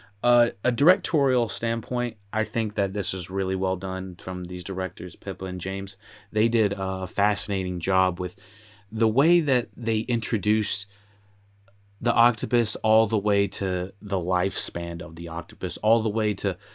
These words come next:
having, you know, the kids, uh, the, the millions and millions of octopus children that are, you know, are going. There's, like, this, this bond between the octopus growing old,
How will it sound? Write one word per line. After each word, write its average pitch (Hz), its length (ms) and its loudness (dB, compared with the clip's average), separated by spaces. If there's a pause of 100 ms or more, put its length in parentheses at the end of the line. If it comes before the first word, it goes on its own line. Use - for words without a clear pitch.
(200)
having, 98 560 0
you 101 180 -4
know, 92 200 -4
the 98 200 -6
kids, 90 720 -4
uh, 92 300 -12
the, 98 120 -6
the 95 200 -10
millions 95 400 -4
and 90 100 -6
millions 90 400 -6
of 85 160 -8
octopus 85 600 -10 (540)
children 90 400 -2
that 90 200 -4
are, 90 300 -6
you 95 140 -8
know, 87 160 -6
are 87 60 -8
going. 92 480 -4 (760)
There's, 120 200 -2
like, 123 160 0
this, 107 200 -2
this 95 320 -6
bond 90 720 2
between 92 600 -4 (600)
the 95 500 2
octopus 101 640 2
growing 104 420 0
old, 95 600 2